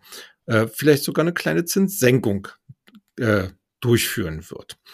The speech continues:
Äh, also das ist jetzt im Prinzip so der Status quo und darauf reagiert natürlich der Markt. Und er reagiert natürlich auch sehr positiv. Also wir hatten ja die letzten Wochen,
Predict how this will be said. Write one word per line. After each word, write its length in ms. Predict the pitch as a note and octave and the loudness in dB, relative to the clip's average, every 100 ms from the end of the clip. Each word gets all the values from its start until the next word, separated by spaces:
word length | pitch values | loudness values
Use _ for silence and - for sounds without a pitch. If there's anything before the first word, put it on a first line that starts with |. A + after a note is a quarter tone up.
| - - - - | -20 -16 -16 -4
Äh, 80 | A#2+ | 2
also 400 | B2 B2+ B2+ A#2 | 4 4 2 2
das 180 | D3 D#3+ | 4 6
ist 180 | E3+ | 6
jetzt 280 | D#3 C#3+ - - _ _ _ _ _ _ - | 4 4 0 -10 _ _ _ _ _ _ -2
im 100 | C3 | 2
Prinzip 300 | C3+ A2 C3+ | 2 4 2
so 80 | A#2 | 2
der 160 | A#2 | 2
Status 360 | G#2+ A#2+ A2+ F#2 | 2 0 0 -6
quo 240 | - F#3+ | 0 4
und 140 | F3 B2+ | 4 4
darauf 340 | A2+ A#2 - | 2 2 0
reagiert 440 | A2 A2 G2 C3 D#3 | 0 2 2 0 0
natürlich 380 | D#3 D3+ C#3 | -2 -2 -6
der 120 | - C3 | -4 -4
Markt. 340 | A#2+ A#2 - - - - _ _ | -2 -2 -6 -16 -16 -20 _ _
Und 380 | A#2+ A#2 A2 - | 2 4 2 0
er 200 | C3 F#2+ | -4 2
reagiert 440 | A2 G#2 G#2 A2 | 4 4 2 2
natürlich 440 | G#2+ - A2+ F#2+ | 0 0 -2 -2
auch 260 | G#2+ - - | -4 -8 -12
sehr 240 | - G#2+ | -8 -6
positiv. 640 | E2+ - C3+ D#3 C#3+ C#3+ C3+ | -8 -2 2 2 0 -2 -2
Also 180 | G#2 G2+ | -2 -2
wir 120 | F#2+ | -4
hatten 180 | - A2+ | -4 -4
ja 140 | G2+ | -4
die 100 | G2 | -4
letzten 600 | F#2 F#2+ - A2+ F#2 F#2+ | -4 -4 -4 -6 -6 -4
Wochen, 260 | G#2 C#3 | -4 -2